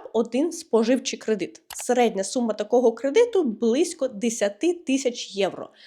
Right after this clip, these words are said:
а середній термін — п'ять-шість років. Водночас рівень просрочених платежів тут тримається на рекордно низькому рівні, приблизно два відсотки. Для порівняння, у багатьох країнах Є С ця цифра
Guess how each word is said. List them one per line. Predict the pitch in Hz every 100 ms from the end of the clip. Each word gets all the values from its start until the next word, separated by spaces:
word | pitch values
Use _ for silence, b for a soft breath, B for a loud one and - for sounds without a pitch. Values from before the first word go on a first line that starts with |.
| B B
а | 220
середній | 226 233 226 214 202 175
термін — | 175 330 392 381 - B _
п'ять-шість | 208 202 254 294 - - 240 233 208
років. | 170 - - -
Водночас | 220 214 440 494 302 - -
рівень | 240 262 202 196
просрочених | 226 226 226 220 220 214
платежів | 226 226 262 453 453
тут | 370 349
тримається | 247 208 285 294 294 -
на | 226 233 233
рекордно | 208 247 277 - 262
низькому | 240 233 - 226 226 226
рівні, | 220 175 147 -
приблизно | 226 226 294 339 285
два | 220 - 226
відсотки. | 240 233 - - - - _
Для | 208 247
порівняння, | 254 247 262 254 226 208
у |
багатьох | 208 226 233 233 233
країнах | 220 226 233 214 -
Є | 220 381
С | 427 -
ця | 254
цифра | 254 269 269 233 214